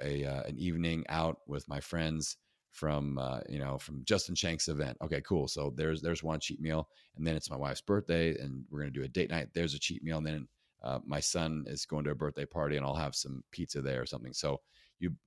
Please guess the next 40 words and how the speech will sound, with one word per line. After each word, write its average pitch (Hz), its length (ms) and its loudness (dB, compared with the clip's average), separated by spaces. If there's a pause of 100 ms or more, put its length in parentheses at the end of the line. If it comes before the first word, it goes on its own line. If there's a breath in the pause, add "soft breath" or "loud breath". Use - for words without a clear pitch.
(140)
would 80 180 2
book, 85 320 4
like, 73 160 -2
three 101 220 2
or 95 40 2
four 87 220 2
cheat - 260 0
meals 82 400 2
twenty-eight 92 380 -2
days 80 220 -2
in 73 80 -8
advance. 80 540 2 (360)
So - 120 -10
that's 104 260 -2
baked 110 340 0
into 101 260 0
the 73 80 -2
plan. 78 640 2 (340)
And 82 120 2
it's - 140 -2
not 95 140 2
a 90 60 0
crash 90 400 2
and 85 160 0
burn 82 420 6
emotional 80 480 2
disaster 76 720 4
of 71 240 2
you 82 220 4
going, 76 280 2 (340)
"Okay, 87 320 6
I'm 78 120 2
paleo. 80 600 8 (320)
I - 80 -20
can't 90 200 4
eat 85 140 0
pizza 78 540 4 (220)
or 95 180 4
ice 87 240 6
cream. 71 440 2